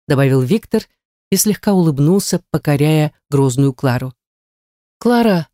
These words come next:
расслабленно вздохнула и оглядела мужчин. «Что ж, ваше присутствие на презентации будущей книги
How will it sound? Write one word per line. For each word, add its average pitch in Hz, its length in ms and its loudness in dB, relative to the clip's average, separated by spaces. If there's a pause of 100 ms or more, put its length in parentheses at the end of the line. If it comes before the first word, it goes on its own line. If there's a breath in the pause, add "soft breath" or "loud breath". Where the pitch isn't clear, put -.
(100)
расслабленно 147 800 0
вздохнула 214 760 0 (280)
и 226 80 2
оглядела 190 520 2
мужчин. 143 480 -2 (1400)
«Что 240 360 -2
ж, 226 200 -2
ваше 220 340 0
присутствие 220 680 -2
на 202 140 2
презентации 196 680 0
будущей 180 440 0
книги 226 480 0